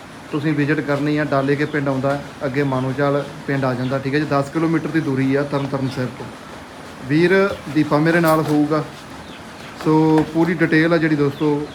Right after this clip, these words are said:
ਆਪਾਂ ਵੀਰ ਹੋਰਾਂ ਦੇ ਨਾਲ ਗੱਲਬਾਤ ਕਰ ਲਾਂਗੇ, ਪੂਰੀ ਇਨਫੋਰਮੇਸ਼ਨ ਆਪਾਂ ਲੈ ਕੇ ਤੁਹਾਡੇ ਨਾਲ ਸਾਂਝੀ ਕਰਾਂਗੇ।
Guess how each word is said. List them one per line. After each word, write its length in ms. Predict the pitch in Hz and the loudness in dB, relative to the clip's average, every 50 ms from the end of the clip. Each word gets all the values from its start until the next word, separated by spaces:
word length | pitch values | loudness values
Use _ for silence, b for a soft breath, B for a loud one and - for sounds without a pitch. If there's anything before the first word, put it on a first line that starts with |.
| - | -8
ਆਪਾਂ 180 | 147 127 147 139 | -6 -2 0 0
ਵੀਰ 200 | 135 139 139 135 | 2 4 4 4
ਹੋਰਾਂ 220 | 131 143 143 139 | 2 2 0 0
ਦੇ 100 | 135 139 | 0 0
ਨਾਲ 160 | 135 135 135 | 0 0 0
ਗੱਲਬਾਤ 400 | 135 120 131 127 120 123 139 135 | 0 0 -2 -2 0 0 -2 -2
ਕਰ 160 | - - 131 120 | -2 -4 -4 -4
ਲਾਂਗੇ, 240 | 120 131 135 131 135 | -2 -2 -2 -2 -2
ਪੂਰੀ 280 | 139 - 139 135 143 151 | -4 -4 -4 -2 0 0
ਇਨਫੋਰਮੇਸ਼ਨ 560 | 147 139 143 151 147 147 147 143 143 160 151 | 0 0 -2 -2 -2 0 0 -2 -2 -2 -4
ਆਪਾਂ 180 | 139 139 151 139 | -2 -2 -2 0
ਲੈ 140 | 135 131 | 0 0
ਕੇ 260 | 131 131 139 139 139 143 - - - - - - - | 0 0 -2 -4 -4 -4 -8 -12 -16 -16 -14 -10 -8
ਤੁਹਾਡੇ 180 | 135 123 123 | -6 -4 -2
ਨਾਲ 160 | 127 131 127 120 117 | -2 -2 -2 -2 -2
ਸਾਂਝੀ 220 | 127 127 120 135 135 | -2 -2 -2 -4 -4
ਕਰਾਂਗੇ। 360 | 127 131 127 131 131 131 | -2 -2 -4 -4 -4 -6